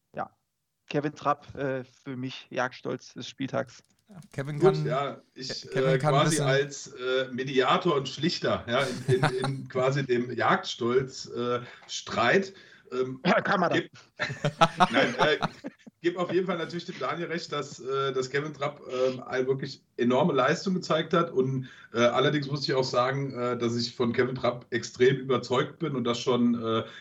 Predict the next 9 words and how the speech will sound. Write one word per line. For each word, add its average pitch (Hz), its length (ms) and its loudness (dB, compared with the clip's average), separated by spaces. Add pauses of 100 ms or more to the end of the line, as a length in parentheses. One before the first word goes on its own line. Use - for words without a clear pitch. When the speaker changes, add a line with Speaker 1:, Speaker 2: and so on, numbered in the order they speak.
(100)
Speaker 3:
relativ 123 400 2
lange 139 260 2
und, 131 280 -4
äh, 123 260 -6
ich 117 80 -10
sag 120 180 -6
mal, 123 300 -2 (300)
äh, 110 180 -2 (300)
ja, 110 300 -2